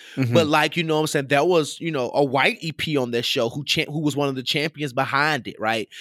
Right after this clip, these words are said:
Speaker 2: And we don't, he, we not giving him the no savior complex around here, but
Speaker 1: Not at all.
Speaker 2: it is to say, though, right? You know what I'm saying? That some of our black shows are still backed by white execs, and we know this. Um,
Speaker 1: Yeah.
Speaker 2: but, you know, I,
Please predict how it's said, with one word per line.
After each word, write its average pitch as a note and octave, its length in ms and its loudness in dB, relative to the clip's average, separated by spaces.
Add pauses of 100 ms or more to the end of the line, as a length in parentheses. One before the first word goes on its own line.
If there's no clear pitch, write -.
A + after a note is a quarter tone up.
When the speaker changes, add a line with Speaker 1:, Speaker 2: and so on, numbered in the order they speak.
(100)
Speaker 2:
And D3 100 2
we A#3 80 6
don't, F#3+ 200 4
he, F3+ 280 0
we A3+ 180 0
not D#3 200 2
giving D#3 220 -4
him D#3 160 -4
the A#2 120 -6
no C#3 180 0
savior E3 400 0
complex C3 460 -6
around A2 200 -4
here, A2+ 200 -4
but C3+ 220 0
Speaker 1:
Not B2+ 120 2
at B2+ 60 -2
all. G#2+ 180 -2
Speaker 2:
it E3+ 100 2
is F3+ 200 4
to D#3 120 -4
say, B3+ 420 2
though, A2 440 -4
right? B2+ 320 0
You D#3 120 -4
know D3 60 -2
what C#3 60 -2
I'm C3+ 40 -8
saying? B2+ 480 -2 (1200)
That C#3+ 260 0
some F3 200 0
of D#3 80 0
our C#3 140 4
black C3 260 0
shows C#3 320 0
are C#3 160 2
still C3+ 300 -2
backed B2 480 -2 (360)
by B2 180 2
white A#2 300 0
execs, A#2 380 -2
and G3+ 100 4
we F4 100 6
know F#2 200 0
this. - 320 -14 (320)
Um, C#3+ 380 2
Speaker 1:
Yeah. G2 300 2 (520)
Speaker 2:
but, D3 420 2
you D#3+ 140 -2
know, C3 260 0
I, C3 140 -4